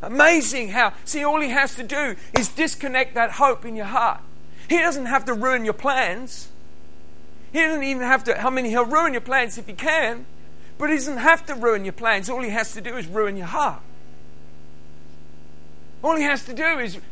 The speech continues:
is ruin your hope of what you hoped for.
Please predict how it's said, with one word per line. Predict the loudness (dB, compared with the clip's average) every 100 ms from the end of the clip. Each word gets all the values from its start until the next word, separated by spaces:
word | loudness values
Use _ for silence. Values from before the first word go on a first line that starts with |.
| -6
is | -4
ruin | -2 2 2 2 -2 -4 -6 -6 -8 -8 -6 -8 -8 -8 -8 -8 -8 -6 -6 -6 -6 -6 -6 -4
your | 0 0
hope | 2 2 4 4 0 -6 -8 -8 -6 -6 -6 -6 -6 -6 -6 -2
of | 0
what | 4 4 4
you | 2
hoped | 2 2 2 0
for. | -6 -4 -4 -4